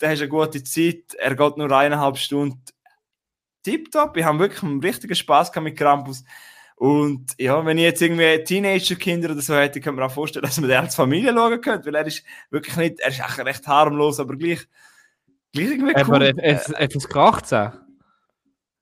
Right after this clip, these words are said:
Speaker 1: Ja, ich habe jetzt nicht so, also vielleicht
Speaker 2: Okay.
Speaker 1: bin ich jetzt so völlig, weiss nicht, vielleicht sind wir jetzt so auch,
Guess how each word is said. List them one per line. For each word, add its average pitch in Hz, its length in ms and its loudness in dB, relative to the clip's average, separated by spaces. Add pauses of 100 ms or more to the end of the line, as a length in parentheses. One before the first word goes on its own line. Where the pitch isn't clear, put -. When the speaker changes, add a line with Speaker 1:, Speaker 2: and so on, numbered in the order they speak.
(280)
Speaker 1:
Ja, 107 840 -2
ich 127 140 -2
habe 127 160 2
jetzt 123 160 -4
nicht 156 140 -8
so, 151 340 -6 (400)
also 127 180 -4
vielleicht 165 220 2
Speaker 2:
Okay. - 80 -4
Speaker 1:
bin 147 80 2
ich 135 140 6
jetzt - 80 -4
so 127 180 6
völlig, 127 420 0 (300)
weiss 127 240 2
nicht, 156 160 -2
vielleicht 147 240 0
sind 131 140 -2
wir 120 100 2
jetzt 120 220 0
so 117 100 0
auch, 113 460 0